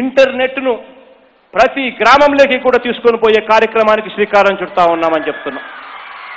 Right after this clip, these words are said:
అక్షరాల ఈ అండర్ గ్రౌండ్ కేబుల్స్ వేయడానికి, అక్షరాల ఉట్టి కేబుల్స్ వేయడానికే దాదాపుగా ఐదు వేల తొమ్మిది వందల కోట్ల రూపాయలు ఖర్చు అవుతుంది అని అధికారులు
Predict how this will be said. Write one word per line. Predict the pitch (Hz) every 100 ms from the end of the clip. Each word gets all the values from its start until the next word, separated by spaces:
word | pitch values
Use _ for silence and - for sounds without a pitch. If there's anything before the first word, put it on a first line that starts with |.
| - - - - - - - - - - - - - - - - 147
అక్షరాల | - 226 220 220 226 220 - - - - - _ - - 143
ఈ | 165 185
అండర్ | 226 233
గ్రౌండ్ | 226 226 214 -
కేబుల్స్ | 226 226 233 220 202
వేయడానికి, | 214 226 220 220 226 247 - - - _ _ _ _ _ - 156
అక్షరాల | - 240 240 240 220
ఉట్టి | 254 - - 277 247
కేబుల్స్ | 262 269 254 247
వేయడానికే | 240 247 240 233 233 226 196 - - - - _ - 175
దాదాపుగా | 220 233 220 226 226 196 - - - -
ఐదు | 165 220 226
వేల | 226 220 220
తొమ్మిది | 214 214 208
వందల | 202 190 208
కోట్ల | 214 214 208
రూపాయలు | 214 220 220 175 - - - _ _ -
ఖర్చు | 185 - 226
అవుతుంది | 226 220 214
అని | 208 185
అధికారులు | 208 220 226